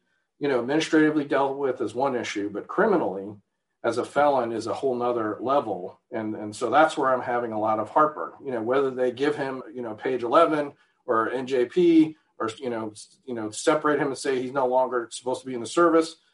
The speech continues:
you know, that, that, that's one path, and, you know, you're getting fired, you know, but if you wanna make him a, a felon because of this, that, that's where you really have to start thinking, in America,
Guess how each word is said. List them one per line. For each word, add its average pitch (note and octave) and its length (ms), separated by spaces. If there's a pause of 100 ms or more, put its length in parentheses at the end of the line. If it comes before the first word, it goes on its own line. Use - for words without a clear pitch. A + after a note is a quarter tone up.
(180)
you C#3 100
know, B2+ 160
that, C#3 220
that, C3+ 280
that's B2+ 240
one D3+ 200
path, E3 420
and, B2 240
you C3 120
know, A#2+ 120
you're B2 140
getting D3+ 180
fired, E3 420 (380)
you C3 60
know, A#2+ 160
but B2 160
if A#2 120
you E3+ 120
wanna D#3+ 180
make D3+ 220
him C3+ 160
a, G#2 160
a - 120 (200)
felon - 500 (320)
because A#2 380
of G#2+ 80
this, A2 240
that, D3 260
that's D#3+ 260
where E3+ 200
you D#3+ 180
really D3+ 440
have D#3 200
to D#3+ 80
start C3+ 300
thinking, D3 400
in B2+ 120
America, D3+ 640